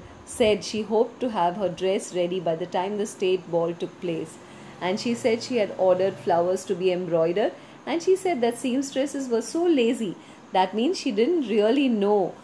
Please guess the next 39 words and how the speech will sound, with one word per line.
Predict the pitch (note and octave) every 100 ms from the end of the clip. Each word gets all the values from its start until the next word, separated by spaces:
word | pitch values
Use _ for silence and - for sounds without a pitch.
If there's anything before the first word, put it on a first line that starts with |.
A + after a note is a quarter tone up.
| - -
the | G#3
situation | A3+ A3 A3+ G#3 G#3+ B3 A#3
or | F#3+
the | G3+ A3+
kind | G3+ A3
of | A#3 A3+
life | F3+ F3 F#3+ G#3+ - - - -
that | F#3
the | G3
seamstresses | G3+ A3+ A3 A#3 A3 A3 B3 A#3
were | F#3+ F#3
living | F3+ F#3 G3 G3+
in. | F#3+ E3+ D#3 - - - - -
And | F3+ F#3
then | A3 C#4
he | C#4
passed | - G3 G3 - - - - -
over | F#3+ F#3
the | F3+ F3+
river | F#3 F3+ F#3 F#3
and | - F3+
saw | F3 F#3+
lanterns | F#3+ F#3 F3 F#3 F#3+ F#3+ G3
hanging | F3 F3 F3+ F#3 F#3 - -
on | F#3 F#3+
the | F#3
masts | F#3 F#3 A#3 - A#3
of | G#3+
ships. | - G#3 E3+ - - - - - - - - -
Ship | - C4 G#3+ F3
masts | F#3 F#3 B3+ -
are | G#3
the | G3 - A3
poles | G#3 B3+ F#4 - - - - -
to | A3
which | G3+ G#3 G#3
the | G3+
sails | A#3 G3+ F#3+ G#3 G#3
are, | F3+ E4+